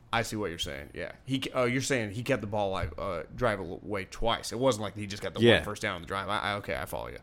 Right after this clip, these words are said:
Speaker 1: He got multiple
Speaker 2: Yeah.
Speaker 1: dri-, he got multiple first downs on a drive that they just never gave the ball back, <laughs> you know? And he, he did it, and it was imp-, it was really impressive. I thought the Dwelley pass, though,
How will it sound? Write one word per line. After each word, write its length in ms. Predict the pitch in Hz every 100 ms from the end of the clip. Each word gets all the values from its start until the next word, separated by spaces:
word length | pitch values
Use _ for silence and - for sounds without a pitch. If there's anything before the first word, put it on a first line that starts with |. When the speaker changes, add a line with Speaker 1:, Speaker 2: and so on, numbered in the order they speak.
| - - -
Speaker 1:
He 80 | 170
got 160 | 127
multiple 460 | 117 143 151 135 127
Speaker 2:
Yeah. 80 | 104
Speaker 1:
dri-, 160 | 127 - - -
he 100 | -
got 200 | 185 135
multiple 380 | 120 135 156 160
first 300 | 147 147 135
downs 360 | 127 120 113 104
on 160 | 113
a 60 | 113
drive 560 | 101 117 117 104 95 - - - - - - - -
that 100 | 110
they 100 | 110
just 220 | 104 101 107
never 220 | 107 101
gave 120 | 98
the 60 | 95
ball 200 | 107 113
back, 280 | 73 - - -
<laughs> 160 | - -
you 160 | 113
know? 180 | 113 123 - - - - - - - -
And 160 | 98 104
he, 240 | 113 120 107
he 160 | 104 113
did 240 | 104 113
it, 140 | 85 - - -
and 100 | 110
it 40 | 104
was 180 | 98
imp-, 140 | 98 98
it 60 | - 92
was 140 | 98
really 240 | 98 107 98
impressive. 400 | 95 107 - - - - - - - -
I 140 | - 143
thought 180 | 156
the 80 | 113
Dwelley 600 | 101 - 127 139 151 135
pass, 340 | 127 104 104 -
though, 460 | 107 101 92 90